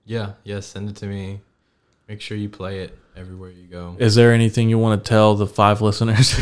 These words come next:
Speaker 2: <laughs>
Speaker 1: Yeah, give me their names.
Speaker 2: N-, I mean, uh, just the other day I hit a hundred and seven followers,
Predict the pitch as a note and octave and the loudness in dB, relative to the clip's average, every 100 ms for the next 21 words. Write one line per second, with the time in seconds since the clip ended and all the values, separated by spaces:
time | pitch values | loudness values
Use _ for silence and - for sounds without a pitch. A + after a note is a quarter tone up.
0 | - G3+ G3+ - - - _ _ _ _ | 2 4 4 -2 -10 -20 _ _ _ _
1 | _ - F#3 D3+ - - A2+ A2 A#2 A2+ | _ -8 -4 -4 -6 -6 -4 -2 -4 -4
2 | G#2+ G#2 G#2 G2+ G2 - _ _ _ _ | -4 -4 -4 -6 -8 -12 _ _ _ _
3 | _ _ _ - A#2+ - A#2+ A#2 A2 G#2+ | _ _ _ -4 -4 2 4 6 6 6
4 | G#2+ G#2 G2 G2 - _ _ _ B2+ A2+ | 6 6 4 0 -6 _ _ _ -4 6
5 | C3+ C#3 D3 B2+ G#2+ G#2 G#2 G2 G2+ G#2 | 6 8 8 8 6 8 8 6 4 4
6 | F#2+ - G2+ G2+ G2+ G2+ G2+ F#2 F2+ - | 2 2 -4 -2 -2 0 -2 -2 -4 0
7 | F#2 F#2 F2+ F2+ F2 F2 E2+ F2+ G#2+ - | 0 0 -2 0 0 -2 -4 -6 -8 -12